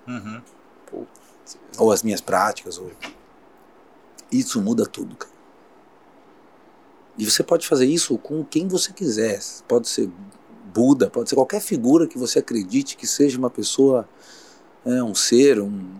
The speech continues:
Speaker 2: iluminado e que te conecte, né?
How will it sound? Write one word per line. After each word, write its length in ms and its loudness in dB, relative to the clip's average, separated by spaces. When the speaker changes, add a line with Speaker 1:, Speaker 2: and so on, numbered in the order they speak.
Speaker 2:
iluminado 720 0
e 80 0
que 800 -2
te 120 -10
conecte, 680 -2
né? 220 -14